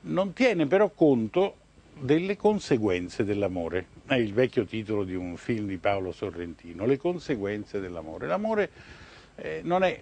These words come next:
soltanto una fantasia, un'ispirazione, è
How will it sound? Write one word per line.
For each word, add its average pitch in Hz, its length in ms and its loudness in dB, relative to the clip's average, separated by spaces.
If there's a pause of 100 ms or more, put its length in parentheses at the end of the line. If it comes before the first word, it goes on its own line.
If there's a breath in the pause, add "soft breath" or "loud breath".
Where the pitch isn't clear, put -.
soltanto 113 640 -2
una 104 160 -2
fantasia, 107 680 0
un'ispirazione, 104 1400 -2 (320 soft breath)
è 196 240 4